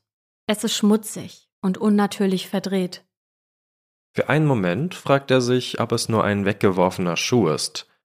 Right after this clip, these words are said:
Speaker 2: Einer von vielen Gegenständen, die oft im Wald zurückgelassen werden. Doch dann fällt sein Blick auf eine Stelle daneben. Unter dem lockeren Reisig zeichnen sich Konturen ab.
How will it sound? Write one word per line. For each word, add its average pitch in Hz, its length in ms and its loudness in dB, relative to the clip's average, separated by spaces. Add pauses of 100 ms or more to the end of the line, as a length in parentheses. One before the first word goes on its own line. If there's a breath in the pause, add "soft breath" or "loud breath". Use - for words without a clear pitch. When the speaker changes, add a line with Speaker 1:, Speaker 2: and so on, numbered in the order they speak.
(200)
Speaker 2:
Einer 104 300 2
von 92 260 0
vielen 90 360 4
Gegenständen, 78 640 -4
die 76 180 -4
oft - 240 -6
im 80 120 -4
Wald 76 200 -2
zurückgelassen 82 640 -4
werden. 80 380 -6 (580)
Doch 117 140 2
dann 95 640 -4
fällt 127 240 0
sein 123 200 0
Blick 117 360 -2
auf 110 180 0
eine 110 220 -2
Stelle 92 360 -2
daneben. 113 600 -2 (580)
Unter 120 220 2
dem 120 180 4
lockeren 113 400 0
Reisig 85 680 -2
zeichnen 98 440 -2
sich 92 220 -6
Konturen 92 560 0
ab. - 260 -10